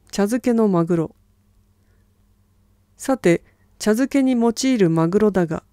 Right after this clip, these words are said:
シビマグロがいい。シビマグロは普通寿司屋で使っているマグロのことである。マグロのトロといって、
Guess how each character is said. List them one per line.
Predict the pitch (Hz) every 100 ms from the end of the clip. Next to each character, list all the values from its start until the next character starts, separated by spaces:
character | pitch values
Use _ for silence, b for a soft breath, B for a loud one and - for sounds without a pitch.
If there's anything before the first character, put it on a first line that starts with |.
| _ _ _ _
シ | - - 220
ビ | 262
マ | 269 262
グ | 196
ロ | 151
が | 151
い | 156
い。 | 151 175 _ _ _ _ _ _ _ _ _ _ _ _ _
シ | - 233
ビ | 277
マ | 277 269
グ | 226
ロ | 185
は | 165 160 _ _ -
普 | -
通 | - 269 254 240 -
寿 | - 233
司 | 277
屋 | 254
で | 190 180
使 | - -
っ | 196
て | - 202
い | 196
る | 190
マ | 175
グ | 170
ロ | 180
の | 175
こ | 170 180
と | 180
で | 156 156
あ |
る。 | 156 - _ _ _ _ _ _ _ _ _ _ _ _ _ _ _ _ _
マ | 190 220
グ | 262
ロ | 262
の | 247 240
ト | -
ロ | 254 202
と | 165
い | 165
っ |
て、 | - - -